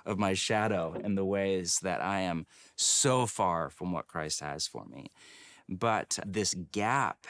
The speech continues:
ha-, has done so much damage. So much of the disillusionment that people feel with the church, with the faith, is,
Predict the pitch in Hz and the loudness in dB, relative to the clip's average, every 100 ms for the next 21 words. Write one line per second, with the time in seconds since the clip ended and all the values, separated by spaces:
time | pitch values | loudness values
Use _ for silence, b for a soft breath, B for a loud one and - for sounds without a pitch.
0 | - 90 87 - 90 87 95 90 - - | -10 -4 -4 -4 -6 -2 0 2 2 2
1 | 104 104 90 - 90 - 87 92 95 78 | 2 2 0 -4 -8 -4 -2 2 2 0
2 | 69 - - 80 - 113 117 101 92 95 | -4 -6 -6 -4 -2 0 0 0 -2 0
3 | 87 87 95 104 104 98 87 78 65 - | 0 2 2 2 2 0 -2 -4 -8 -6
4 | 92 87 85 - 85 85 82 82 B B | -6 -6 -8 -4 -2 0 -2 -4 B B
5 | B - 95 - - - 92 90 - - | B -4 -4 -4 -4 0 2 2 -2 -4
6 | 92 - 85 95 92 87 - 101 101 - | -4 -6 -6 0 0 -2 0 0 2 0